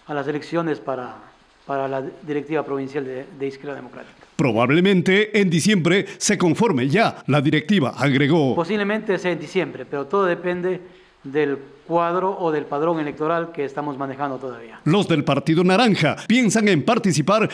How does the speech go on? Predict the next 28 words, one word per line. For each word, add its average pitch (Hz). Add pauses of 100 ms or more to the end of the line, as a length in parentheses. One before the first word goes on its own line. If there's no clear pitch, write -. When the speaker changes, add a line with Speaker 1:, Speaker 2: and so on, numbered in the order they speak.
Speaker 2:
en 175
las 156
próximas 156
elecciones, 165
pero 165
antes 208
quieren 202
estar 180
férreamente 160
unidos, 175
comentó. 147
Speaker 1:
Sí, 262
sí, 247
estamos 233
en 185
conversaciones. 175
Creo 190
que 160 (420)
este 170
grupo 180
de 160
Izquierda 170
Democrática, 165
una 151
nueva 175
Izquierda 156
Democrática 147
que, 131